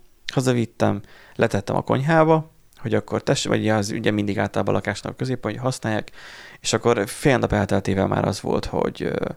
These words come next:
mutterom elkezdett el beszélgetni, hogy, hogy mondjál valamit, Liza, hogy mit csinálsz most, Liza? Meg jött sógornőm, hogy mesélj már valamit Marti-, ö, a Martinnak, mindegy. Tehát, hogy, ö,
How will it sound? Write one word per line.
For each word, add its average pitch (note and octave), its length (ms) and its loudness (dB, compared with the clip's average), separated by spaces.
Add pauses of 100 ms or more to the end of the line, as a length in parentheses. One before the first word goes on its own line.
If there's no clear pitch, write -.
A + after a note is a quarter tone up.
(280)
mutterom G#2+ 420 -2
elkezdett G#2 440 -4
el - 60 -2
beszélgetni, A#2+ 480 0
hogy, A2+ 160 2 (200)
hogy - 100 0
mondjál A#2 280 2
valamit, G2 240 2
Liza, F#2+ 260 -2
hogy C#3+ 100 -2
mit E3 120 -2
csinálsz - 320 -8
most, - 220 -10
Liza? - 360 -10 (760)
Meg G2 420 -4
jött G#2+ 180 0
sógornőm, A#2+ 680 2 (360)
hogy A#2 240 0
mesélj A#2+ 360 0
már G2 120 4
valamit G2+ 480 2
Marti-, - 400 -6
ö, A#2 120 -4 (140)
a G2 280 2 (600)
Martinnak, G2+ 560 -6
mindegy. - 400 -6 (760)
Tehát, C3 180 2
hogy, C3 240 2
ö, B2 300 6